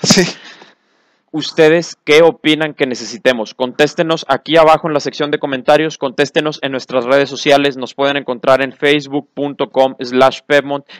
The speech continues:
Speaker 2: y en Twitter en arroba pepmont. Además, pueden platicar con nosotros, estamos disponibles para lo que ustedes necesitan en nuestras cuentas personales que son
Speaker 1: En Facebook, Armando Villarreal Puente, y en Twitter como arroba armando ochenta y nueve V P, coach.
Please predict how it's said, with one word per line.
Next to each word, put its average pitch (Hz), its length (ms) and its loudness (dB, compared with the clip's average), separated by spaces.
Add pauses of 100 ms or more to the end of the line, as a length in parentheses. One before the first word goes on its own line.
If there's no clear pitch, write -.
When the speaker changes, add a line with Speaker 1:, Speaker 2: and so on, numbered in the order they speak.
Speaker 2:
y 156 140 -2
en 147 120 -2
Twitter 147 380 0
en 147 160 0
arroba 131 460 2
pepmont. 123 400 2 (300)
Además, 143 680 2 (220)
pueden 151 380 2 (160)
platicar 139 440 0
con 156 120 -2
nosotros, 139 400 -4
estamos 143 340 -4
disponibles 135 580 -4
para 131 180 0
lo 120 120 -2
que 117 60 -12
ustedes 135 260 0
necesitan 139 500 -4
en 131 120 -8
nuestras 120 280 -8
cuentas 139 300 -6
personales 131 580 -2
que 131 80 -10
son 143 300 -4 (600)
Speaker 1:
En 147 200 -4
Facebook, 170 400 0
Armando 147 340 0
Villarreal 139 340 0
Puente, 175 540 0
y 139 140 -8
en 131 160 -8
Twitter 170 500 0 (360)
como 131 240 -8
arroba 139 420 2
armando 143 420 -4
ochenta 120 340 -10
y 113 40 -12
nueve 143 360 -4
V 139 240 -8
P, 113 320 -12
coach. 165 400 -10